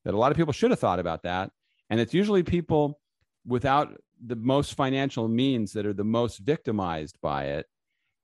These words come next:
Uh, because somebody wealthy, they, w-, yeah, when you lose all your possessions, that sucks no matter how wealthy you are. Your heirlooms and things that you've had from a child, but at least you might have a means to get your life back together. For somebody who is, uh,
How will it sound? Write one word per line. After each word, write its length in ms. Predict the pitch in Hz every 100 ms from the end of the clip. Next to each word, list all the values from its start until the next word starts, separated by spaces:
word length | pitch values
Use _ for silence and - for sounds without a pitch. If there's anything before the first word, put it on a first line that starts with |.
| _
Uh, 360 | 95 101 95 95
because 360 | 87 113 143
somebody 200 | - 175
wealthy, 340 | 185 151 170 139
they, 200 | 123 151
w-, 280 | 131 139 143
yeah, 180 | 180 160
when 160 | 127
you 100 | 147
lose 220 | 175 156
all 120 | 151 147
your 100 | 139
possessions, 500 | 131 139 135 123 117
that 140 | 131
sucks 320 | - 143 -
no 80 | 127
matter 200 | 120 110
how 160 | 107 120
wealthy 360 | 107 92 -
you 180 | 87 76
are. 260 | 71 62 - _ _ _ _
Your 180 | 101 98 -
heirlooms 580 | 131 127 123 120 120
and 180 | 101 92
things 280 | - 117 110
that 80 | 95
you've 140 | 95
had 260 | 117 110 110
from 140 | 98
a 40 | 92
child, 480 | - 104 104 101 _ _ _ _ _ _ -
but 120 | 120
at 140 | 104 104
least 280 | 170 180
you 80 | -
might 180 | 131 135
have 180 | 131 120
a 60 | 98
means 520 | 104 123 131 120 -
to 80 | - 87 -
get 260 | 120 113
your 140 | 101 107
life 300 | 101 98 -
back 220 | 90 85
together. 520 | - 78 98 82 57 - _ _ _ -
For 100 | 107
somebody 480 | - 147 147 131 123
who 340 | 123 123 113
is, 400 | 104 98 95 - _ _ _ -
uh, 200 | 98 95